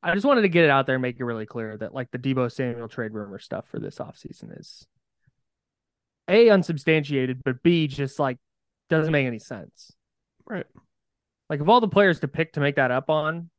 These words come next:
Speaker 1: like, it just doesn't, I don't know, just doesn't
Speaker 2: Yeah.
Speaker 1: track.
Speaker 2: Yeah.
Speaker 1: Not at all. Um, so something else that came out that I want to chat with you about,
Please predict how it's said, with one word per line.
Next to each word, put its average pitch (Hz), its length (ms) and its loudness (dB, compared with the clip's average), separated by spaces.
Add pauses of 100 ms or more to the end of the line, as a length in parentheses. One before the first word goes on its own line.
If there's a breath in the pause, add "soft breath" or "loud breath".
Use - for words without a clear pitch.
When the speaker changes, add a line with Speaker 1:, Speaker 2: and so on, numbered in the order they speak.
(160)
Speaker 1:
like, 120 100 -12 (520)
it 143 60 -16
just 131 160 -12
doesn't, 113 400 -12 (840)
I - 60 -18
don't - 80 -20
know, - 60 -20 (300)
just - 100 -20
doesn't 131 180 -4
Speaker 2:
Yeah. - 60 -16
Speaker 1:
track. - 240 -20 (800)
Speaker 2:
Yeah. - 160 -12 (220)
Speaker 1:
Not 151 140 -2
at 107 60 -12
all. - 100 -20 (680)
Um, 160 380 2
so - 220 -4
something 214 220 0
else 190 140 0
that 170 80 -4
came 156 140 -2
out 139 140 -2
that 135 80 -4
I 127 40 -2
want 123 180 -4
to - 40 -20
chat 123 120 -6
with 120 100 -10
you 120 60 -10
about, 113 300 -12